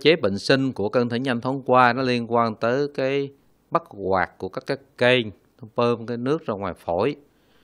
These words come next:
Thì khi cái cây này nó hoạt động, nó phụ thuộc vào nhiều yếu tố vào trong cái cơ chế chuyển, chuyển dạ và các yếu tố nội tiết nó xuất hiện trong cái quá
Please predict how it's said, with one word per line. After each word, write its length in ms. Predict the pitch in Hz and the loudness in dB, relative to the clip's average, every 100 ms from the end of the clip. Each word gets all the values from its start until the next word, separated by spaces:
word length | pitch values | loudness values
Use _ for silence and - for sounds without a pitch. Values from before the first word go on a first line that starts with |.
| _ _ | _ _
Thì 80 | 104 | -4
khi 140 | 98 139 | 0 -2
cái 120 | 175 | 2
cây 160 | 139 143 | 4 4
này 140 | 110 | 2
nó 80 | 120 | 0
hoạt 260 | 104 98 107 | 0 0 0
động, 240 | 98 107 | -2 -2
nó 60 | 135 | -4
phụ 220 | 104 95 | -4 -4
thuộc 240 | 101 92 | -4 -4
vào 100 | 104 | -6
nhiều 180 | 101 98 | -6 -6
yếu 200 | 95 117 | -6 -6
tố 400 | - 127 156 185 | 0 2 2 0
vào 240 | 107 92 87 | 0 -2 -2
trong 200 | 110 110 | -6 -8
cái 100 | 135 | -6
cơ 140 | 117 117 | -6 -4
chế 140 | 117 | -6
chuyển, 220 | 127 - - _ _ _ _ | -6 -10 -12 _ _ _ _
chuyển 220 | 101 117 | -6 -4
dạ 240 | 113 87 92 | -2 -2 -2
và 60 | 95 | -2
các 140 | 120 135 | -4 -2
yếu 120 | 139 | -2
tố 220 | 139 151 | 0 0
nội 240 | 135 90 92 | 0 -4 -2
tiết 280 | 131 170 196 - _ _ - | 2 2 0 -12 _ _ -10
nó 220 | 123 135 | -6 -4
xuất 240 | - 156 | -4 -6
hiện 200 | 101 90 | -6 -6
trong 280 | 92 113 110 | -2 -2 -2
cái 120 | 117 | -4
quá 140 | 127 | -6